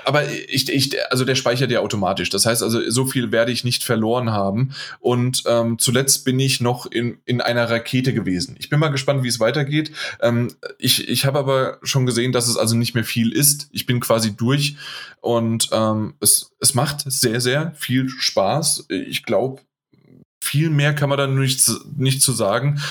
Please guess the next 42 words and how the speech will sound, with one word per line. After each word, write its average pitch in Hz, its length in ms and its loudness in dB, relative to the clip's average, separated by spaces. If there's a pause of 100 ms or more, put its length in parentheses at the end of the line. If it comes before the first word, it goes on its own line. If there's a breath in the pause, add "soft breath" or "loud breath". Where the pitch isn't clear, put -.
(140 loud breath)
Ähm, 120 220 2
ich 120 100 -2
find 147 180 4
diese 131 200 2
Variation 127 600 2
mit 127 120 2
dem 120 100 0
Origami-Falten, 131 1300 2
beziehungsweise 110 600 0
halt 107 260 0
diesen 110 240 0
Verwandeln, 135 640 2 (360 loud breath)
ähm, 123 300 0
ist 131 140 2
ganz 127 240 0
nett 123 180 -2
gemacht. 127 560 -2
Man 127 200 0
könnte 160 240 0
ein 143 100 0
paar 131 180 2
mehr 139 460 0
noch 127 160 -2
hinzufügen. 160 800 0 (180 loud breath)
Auf - 80 -6
der 113 100 -2
anderen 131 160 0
Seite 123 220 0
sind 127 240 0
halt 117 140 0
die 117 80 -2
Tasten 123 640 0
dann 113 160 0
irgendwann 110 400 0
vielleicht, 107 640 -2
also 104 340 0
man 110 120 0
müsste 123 180 2
es - 60 0
dann 117 160 2
mit 117 140 -2
einem 107 320 -2